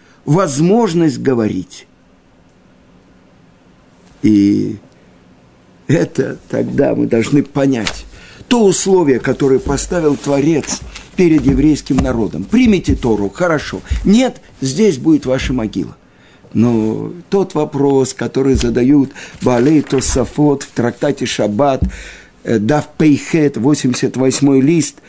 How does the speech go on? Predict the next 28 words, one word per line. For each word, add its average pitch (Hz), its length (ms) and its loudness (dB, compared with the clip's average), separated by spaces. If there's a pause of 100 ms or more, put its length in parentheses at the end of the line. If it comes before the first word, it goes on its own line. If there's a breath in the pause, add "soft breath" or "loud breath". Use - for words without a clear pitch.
(240 loud breath)
но 156 380 2
зачем 202 680 -2
нужно 175 280 0
было 170 240 0
подвешивать 165 840 0
над 156 260 0
ними 170 280 0
гору, 170 600 2 (280 loud breath)
как 220 260 -4
перевёрнутый 156 800 2
чан? 101 340 -4 (280 soft breath)
Ведь 240 380 -2
за 214 260 -2
день 214 300 0
до 214 160 2
этого 156 440 -2 (260 loud breath)
все 196 400 0
мы, 175 480 2
евреи, 165 480 4
сказали: 156 640 -2 (180 loud breath)
"Наасе 170 420 0
венишма, 175 520 -4
что - 360 -2
бы 185 120 2
ты 175 160 0
нам 175 220 0
ни 160 100 4
дал, 131 320 0